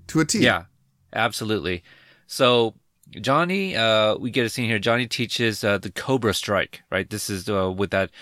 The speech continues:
Speaker 2: the training dummy here. Uh, t-, tells him to punch through as if you're trying to hit someone behind the dummy.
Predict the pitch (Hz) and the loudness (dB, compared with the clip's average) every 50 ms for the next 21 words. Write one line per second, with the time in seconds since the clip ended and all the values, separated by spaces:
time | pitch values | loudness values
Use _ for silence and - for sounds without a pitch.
0 | - - - - _ - 110 - - 127 117 110 107 95 90 82 104 101 107 101 | -20 -20 -20 -20 _ -6 -4 -2 0 0 0 0 -2 -4 -4 -2 0 0 0 0
1 | 104 92 82 95 98 95 95 95 92 _ - - - - _ - - 107 104 92 | 0 -2 0 0 0 2 2 0 -2 _ -14 -20 -20 -20 _ -4 0 0 0 0
2 | - - - - 147 147 147 143 156 147 143 - 104 - - 160 160 156 - - | -2 -10 -4 2 2 2 4 4 0 -2 -2 -4 -4 -2 0 0 0 0 0 -2
3 | - 147 147 156 165 156 120 120 107 110 117 107 104 92 - - 135 131 120 104 | 0 2 2 4 4 4 4 2 2 0 -2 -4 -4 -4 -2 -2 -2 -2 0 -2
4 | 98 92 135 135 - - - 120 113 117 113 104 104 98 101 107 104 107 95 87 | -2 0 -2 -2 -2 -4 -4 -2 0 0 0 0 -2 -2 0 -2 -2 -2 -2 0
5 | 110 98 95 95 98 92 87 | 0 0 0 0 0 -2 -2